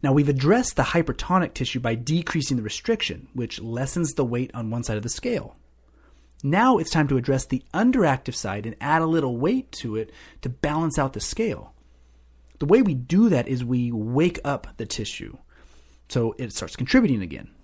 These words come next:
What we're really doing is increasing neural drive to the tissue. We have to bring attention to the tissue so it receives the signal to increase recruitment. We can't just jump right into a big complex move and hope they turn on.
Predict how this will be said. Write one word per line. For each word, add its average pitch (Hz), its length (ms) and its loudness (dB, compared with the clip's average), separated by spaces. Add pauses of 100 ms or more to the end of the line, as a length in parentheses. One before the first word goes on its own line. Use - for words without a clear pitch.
(640)
What 214 120 2
we're 175 80 0
really 151 400 6
doing 131 420 4
is 117 200 -4
increasing 120 720 -2
neural 127 320 -2
drive 107 440 -6
to - 100 -12
the - 100 -12
tissue. - 460 -10 (580)
We 147 100 2
have 202 140 4
to 185 60 -2
bring 151 220 0
attention 208 520 0
to 139 100 2
the 117 80 -2
tissue - 380 -2
so 139 180 0
it 131 80 -2
receives 143 460 -2
the 120 60 -6
signal 175 520 -2 (480)
to 151 300 0
increase 196 600 -2
recruitment. - 520 -6 (1040)
We 143 80 -4
can't 214 240 2
just 151 180 -2
jump 160 300 -2
right 143 160 0
into 139 120 2
a 123 40 2
big 131 180 0
complex - 500 -2
move 165 220 4
and 117 100 2
hope - 220 -2
they 120 80 -4
turn 90 280 -10
on. 120 360 -8